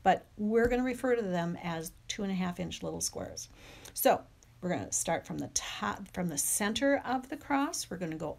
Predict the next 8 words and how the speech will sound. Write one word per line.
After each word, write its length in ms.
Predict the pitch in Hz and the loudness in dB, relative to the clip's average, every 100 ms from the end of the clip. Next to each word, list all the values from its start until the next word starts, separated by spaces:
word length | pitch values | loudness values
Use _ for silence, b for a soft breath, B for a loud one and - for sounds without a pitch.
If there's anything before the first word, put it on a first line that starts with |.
| - | 2
up 300 | 208 262 - - - - | 4 4 0 -14 -20 -12
one, 380 | 170 160 165 175 | -8 -6 -6 -6
two, 260 | - 202 | -6 -8
three, 320 | 202 - 208 208 | -8 -6 -6 -6
four, 300 | - 185 175 | -2 -2 -2
five. 920 | - - - 196 196 208 254 320 - - - - - - - B B B B B - | -10 -4 4 6 6 4 2 0 -6 -20 -20 -20 -20 -20 -20 B B B B B -6
From 220 | 202 170 | -2 0
the 160 | 165 | -2